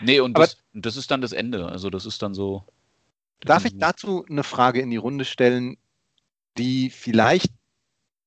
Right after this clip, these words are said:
Speaker 2: weiß ich nicht, wie man die beantworten kann, aber ist es heutzutage möglich, ein, ein Kind,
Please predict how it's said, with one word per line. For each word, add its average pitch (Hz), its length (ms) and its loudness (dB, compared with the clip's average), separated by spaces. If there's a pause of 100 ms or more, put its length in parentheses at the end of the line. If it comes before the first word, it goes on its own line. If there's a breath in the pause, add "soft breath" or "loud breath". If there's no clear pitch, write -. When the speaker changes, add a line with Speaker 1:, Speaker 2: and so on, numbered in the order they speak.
(440)
Speaker 2:
weiß 127 180 4
ich 120 100 -2
nicht, 110 100 -4
wie 110 60 -6
man 107 160 0
die 104 80 -2
beantworten 107 500 -2
kann, 95 220 -2
aber 123 260 4 (520 loud breath)
ist 180 240 4
es - 140 -6
heutzutage 143 600 4
möglich, 196 720 0 (680 soft breath)
ein, 123 320 2
ein 117 260 -2
Kind, 240 500 2